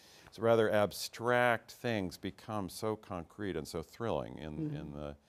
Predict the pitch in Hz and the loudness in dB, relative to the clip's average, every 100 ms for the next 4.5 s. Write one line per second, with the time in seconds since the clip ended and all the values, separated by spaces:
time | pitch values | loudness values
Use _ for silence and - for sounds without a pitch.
0 | _ _ _ _ 85 85 82 78 73 67 | _ _ _ _ -8 -6 -2 -2 -4 -8
1 | - 80 78 69 78 104 104 73 50 50 | -12 -6 -6 -6 -8 -6 -6 -6 -10 -14
2 | - - - _ - 190 196 190 202 180 | -18 -18 -20 _ 2 8 10 10 10 8
3 | 143 135 135 127 131 120 123 127 127 120 | 4 0 -2 -2 -4 -4 -2 0 -2 -4
4 | 113 113 - - | -8 -10 -12 -12